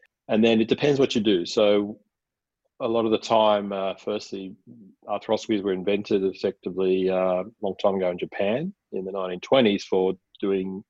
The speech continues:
removal of loose bodies or meniscectomies, where you excise a piece of torn meniscus. And the technique's been expanded, and we can do,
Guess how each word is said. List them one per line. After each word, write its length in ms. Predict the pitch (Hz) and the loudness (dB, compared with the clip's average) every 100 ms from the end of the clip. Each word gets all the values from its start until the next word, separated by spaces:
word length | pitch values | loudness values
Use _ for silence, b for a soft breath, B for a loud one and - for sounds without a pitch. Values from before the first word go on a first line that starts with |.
| - | -6
removal 360 | 104 110 104 | 2 2 2
of 60 | 98 | 2
loose 180 | 107 - | 0 2
bodies 540 | 107 104 104 104 101 - | 2 4 4 2 -2 -6
or 440 | 104 95 95 92 - _ _ _ _ _ 101 | -4 -2 -4 -6 -10 _ _ _ _ _ -8
meniscectomies, 640 | 95 120 113 98 87 85 - | -2 0 0 -4 -8 -8 -4
where 140 | 95 | 0
you 220 | 92 92 | 0 0
excise 500 | 87 - 104 101 95 | -4 -2 4 4 2
a 40 | - | -4
piece 300 | - 98 - | -4 -4 -6
of 100 | - | -6
torn 260 | 101 92 | -2 -2
meniscus. 540 | 92 117 - 185 - - _ _ - _ _ _ _ _ - | -2 -6 -4 -6 -8 -16 _ _ -20 _ _ _ _ _ -6
And 240 | 107 107 | 0 2
the 80 | 107 | 2
technique's 480 | - 135 - 147 143 | 2 0 2 0 2
been 140 | 131 | -2
expanded, 600 | 120 - 147 139 127 98 | -2 0 2 4 4 4
and 80 | 101 | 2
we 100 | 104 | -4
can 180 | 110 101 | -4 -4
do, 520 | 98 95 92 95 98 | 0 2 2 0 -4